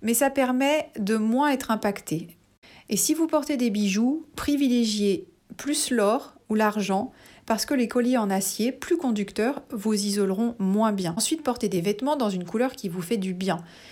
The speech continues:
Et si vous avez un uniforme, eh bien, ça peut être simplement vos sous-vêtements. Quand on a besoin de confiance en soi, par exemple, on porte du rouge. Autre conseil, cette fois pour se débarrasser de mauvaises vibrations que donnent certaines émotions comme la colère.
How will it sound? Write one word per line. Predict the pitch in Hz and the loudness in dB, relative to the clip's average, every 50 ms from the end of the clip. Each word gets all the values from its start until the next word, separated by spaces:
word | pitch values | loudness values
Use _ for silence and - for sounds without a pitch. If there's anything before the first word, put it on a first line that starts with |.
| - - - | -18 -8 -2
Et | 262 220 | -2 0
si | 208 - 330 | 2 2 2
vous | 302 285 247 | 2 2 2
avez | 233 202 196 | 2 2 2
un | 202 190 180 | -2 -4 -4
uniforme, | 180 175 180 196 - - 269 294 320 330 330 - _ _ _ - | -6 -6 -8 -6 -2 0 2 2 2 0 -4 -14 _ _ _ -4
eh | - 208 | -2 0
bien, | 196 220 214 | 2 2 2
ça | 208 - 220 | 2 0 -2
peut | 190 202 - 247 240 - - | -2 0 0 -2 -2 -2 -2
être | - 262 254 - - | -4 -4 -4 -4 -4
simplement | 185 - 220 208 202 - 247 247 285 302 | -2 0 0 0 0 0 2 2 2 0
vos | 262 208 | 0 -2
sous-vêtements. | 170 - - - - 285 247 226 220 - 202 180 185 - - _ _ - - - - - - - | -2 -2 -4 -2 -2 0 0 0 -2 -2 -6 -6 -8 -10 -18 _ _ -20 -20 -20 -20 -20 -10 -2
Quand | - 294 320 302 | 0 0 2 2
on | 302 277 247 | 2 2 2
a | 240 | 2
besoin | 226 208 226 208 233 220 | 2 0 0 0 0 0
de | 190 165 | 0 0
confiance | 165 - 277 311 302 - 311 269 247 - | 0 0 0 0 0 0 0 0 0 0
en | 208 185 | -2 -2
soi, | - - - 190 226 | -2 -2 0 0 0
par | 240 - 226 | 2 0 -2
exemple, | 180 170 165 170 170 180 208 240 254 - - | 0 0 -2 -2 0 0 0 0 -2 -4 -6
on | - 202 180 | -4 -4 -2
porte | 175 247 262 269 269 - | 0 0 0 0 0 -2
du | 262 220 202 233 | -2 0 0 0
rouge. | 240 214 190 214 214 214 214 214 - - _ _ | 0 0 2 2 2 2 2 0 -4 -8 _ _
Autre | - 285 320 320 - 320 | -2 -2 0 0 0 -2
conseil, | 302 - 285 277 269 - 330 330 359 349 | 0 0 0 0 2 4 4 4 2 2
cette | 349 - 220 214 | 0 0 -2 -2
fois | - - 294 302 | 0 0 0 0
pour | 302 269 226 - | 0 0 -2 -2
se | - 190 | -2 -2
débarrasser | 170 185 226 214 247 240 226 208 208 214 - 277 277 | 0 0 0 2 2 2 2 2 0 0 0 0 0
de | 233 202 170 | 0 0 0
mauvaises | 165 185 233 277 285 269 254 233 214 | 2 2 2 2 2 2 2 0 0
vibrations | 190 190 185 185 175 254 - - - 269 277 | -2 -2 -2 -2 -2 -2 -2 -2 -2 -2 0
que | 262 220 | 0 0
donnent | 196 196 196 190 | 0 0 0 0
certaines | 190 - - 285 262 262 - - 226 208 196 - | 0 0 0 0 0 -2 -2 -4 -4 -2 -2 -2
émotions | 185 175 180 180 180 - 254 247 | -2 -2 -2 -4 -2 -2 -2 -2
comme | 233 - 233 185 | -2 0 -2 -2
la | 175 175 175 | -2 -2 -4
colère. | 170 170 - - 180 170 170 160 - - - - | -4 -6 -2 -2 0 0 0 0 -2 -4 -10 -16